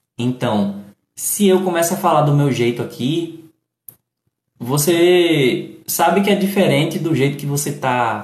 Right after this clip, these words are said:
falando, você sabe que é diferente do jeito que as pessoas falam na televisão, você sabe que é diferente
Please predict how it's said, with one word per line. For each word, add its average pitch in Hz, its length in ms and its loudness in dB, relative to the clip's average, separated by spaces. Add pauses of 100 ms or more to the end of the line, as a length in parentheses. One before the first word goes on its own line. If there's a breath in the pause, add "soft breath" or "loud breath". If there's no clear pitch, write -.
falando, 131 600 0 (720)
você 127 200 -6
sabe 147 280 0
que 180 60 -2
é 147 40 0
diferente 143 640 0
do 143 160 0
jeito 127 220 -2
que - 80 -6
as 143 80 -6
pessoas 127 380 -4
falam 123 260 0
na 127 100 0
televisão, 123 920 -2 (520 loud breath)
você - 100 -12
sabe 151 220 0
que - 80 0
é 139 60 0
diferente 156 880 0